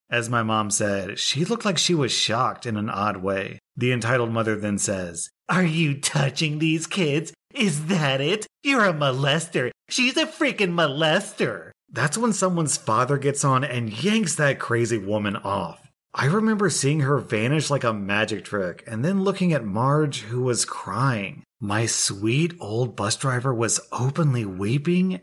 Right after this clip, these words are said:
and sobbing. It was sad and uncomfortable because at my age, I didn't know what to do and I barely talked, so I didn't know what to say or if I should say anything to Marge. Marge allowed us to get off. I kept my head down as I passed her, feeling this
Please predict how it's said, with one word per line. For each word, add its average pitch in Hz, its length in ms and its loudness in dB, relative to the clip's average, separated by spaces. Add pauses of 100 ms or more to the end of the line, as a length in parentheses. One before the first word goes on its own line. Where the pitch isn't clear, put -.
and 113 340 0
sobbing. - 880 -2 (200)
It 175 200 -2
was 208 220 2
sad 120 340 2
and 110 160 -2
uncomfortable 98 640 -4
because 101 460 -4
at 120 140 -4
my 101 220 0
age, 98 420 -2
I 143 140 -2
didn't 202 200 2
know 185 100 4
what 156 160 2
to 117 100 -2
do 127 240 0
and 113 160 -4
I 113 140 0
barely 107 480 0
talked, 95 440 -4
so 95 400 -4
I 147 140 -4
didn't 226 180 0
know 202 100 2
what 156 200 0
to 139 120 0
say 131 300 0
or 120 200 -4
if - 100 -8
I 151 60 0
should 147 200 0
say 135 320 0
anything 131 500 0
to 98 80 -4
Marge. 92 580 -8 (120)
Marge 113 420 0
allowed 101 300 2
us 98 160 0
to 107 100 -2
get 92 180 -4
off. 82 320 -4 (260)
I 113 120 -2
kept 180 320 -2
my 180 140 2
head 117 380 0
down 110 220 0
as 107 100 0
I 101 100 -2
passed 101 420 -4
her, 120 200 -4
feeling 117 380 -2
this 107 240 -2